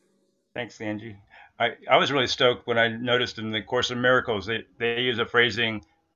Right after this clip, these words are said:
"Do not see anybody without the atonement." And, uh, you know, after, you know, after recent years, I saw that that was no different than the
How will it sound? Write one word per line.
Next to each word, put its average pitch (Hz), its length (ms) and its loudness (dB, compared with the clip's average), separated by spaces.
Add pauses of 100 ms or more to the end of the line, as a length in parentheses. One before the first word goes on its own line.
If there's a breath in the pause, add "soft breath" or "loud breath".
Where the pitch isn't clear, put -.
(180)
"Do 120 100 -4
not 143 220 6
see 139 240 -2
anybody 131 480 0
without 117 400 4
the 110 100 -6
atonement." 101 420 -4 (760)
And, 110 140 -2
uh, 104 80 0 (100)
you 117 80 -10
know, 95 240 -2
after, 98 480 -2 (560)
you 113 80 -10
know, 90 180 -8 (240)
after 104 300 -6 (500)
recent 123 300 -6
years, 120 480 4 (260)
I 101 60 0
saw 131 280 6
that 113 160 2
that 117 120 4
was 107 120 -4
no 113 120 -2
different 104 380 -2
than 104 140 -4
the 92 120 -6